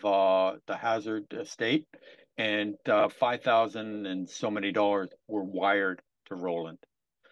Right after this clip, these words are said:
over in Switzerland. So if you, also, if you want that story, let me know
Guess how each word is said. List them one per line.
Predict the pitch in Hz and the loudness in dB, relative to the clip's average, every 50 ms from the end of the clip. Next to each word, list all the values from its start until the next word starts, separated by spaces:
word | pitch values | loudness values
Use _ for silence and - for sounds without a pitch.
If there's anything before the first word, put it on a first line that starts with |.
| _ _ _ - | _ _ _ -10
over | - 92 87 87 90 | -8 -8 -6 -4 -6
in | 87 87 | -6 -6
Switzerland. | - - - 92 87 - - 90 85 85 82 82 - _ _ _ | -8 -8 -8 -8 -8 -8 -8 -8 -6 -6 -8 -10 -14 _ _ _
So | - - 104 90 87 90 - - - - - - _ - _ _ - | -8 -4 -4 -2 -4 -4 -8 -14 -20 -20 -20 -20 _ -20 _ _ 2
if | 165 147 - - | 2 2 2 2
you, | 165 185 196 190 156 - - - | 2 2 4 4 2 0 0 0
also, | 196 196 202 202 - 190 175 | 4 6 6 6 6 6 4
if | 160 156 - | 6 6 4
you | 165 | 4
want | 165 180 170 165 - | 4 4 4 4 4
that | 196 202 214 214 - _ _ _ _ _ | 4 4 4 2 0 _ _ _ _ _
story, | _ - - - 170 175 180 185 202 220 214 - _ _ _ _ _ _ _ _ _ _ _ _ _ _ _ _ _ _ _ _ _ - - | _ -12 -2 4 6 8 8 8 6 4 0 -2 _ _ _ _ _ _ _ _ _ _ _ _ _ _ _ _ _ _ _ _ _ -4 0
let | 139 151 - | 0 0 2
me | 175 170 | 2 2
know | 160 165 165 175 175 160 | 4 6 6 6 4 0